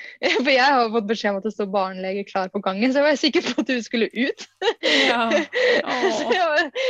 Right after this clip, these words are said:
Speaker 1: jeg skjønte ikke at, eh, <laughs> at jeg skulle ta henne imot. Jeg bare, "Å, ja, skal jeg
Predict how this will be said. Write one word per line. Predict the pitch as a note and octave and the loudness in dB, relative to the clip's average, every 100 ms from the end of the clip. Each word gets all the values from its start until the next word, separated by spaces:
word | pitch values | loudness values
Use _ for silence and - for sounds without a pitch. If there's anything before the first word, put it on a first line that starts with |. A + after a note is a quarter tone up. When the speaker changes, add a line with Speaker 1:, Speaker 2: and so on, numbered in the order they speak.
| - D4 | -2 -2
Speaker 1:
jeg | E4 | 0
skjønte | G4+ F4+ - C4+ | 0 -2 -2 -2
ikke | A#3 | -2
at, | A3+ - | -4 -4
eh, | A3 G#3+ G#3+ G#3+ C#4 A#3 | -4 -4 -8 -6 -6 -4
<laughs> | - - C4+ | -2 2 2
at | B3 | 2
jeg | B3 | -2
skulle | C4 B3+ | -2 -2
ta | A#3 | 0
henne | G#3+ G#3+ G#3+ | 0 -2 -6
imot. | A3 D4 - - | -6 -4 -6 -2
Jeg | C#4 | 0
bare, | B3+ B3 - - | 2 0 -4 -18
"Å, | - F#4 A#4 | -2 2 4
ja, | E4 | 2
skal | D4+ B3+ | 2 0
jeg | A3 G3 | 0 0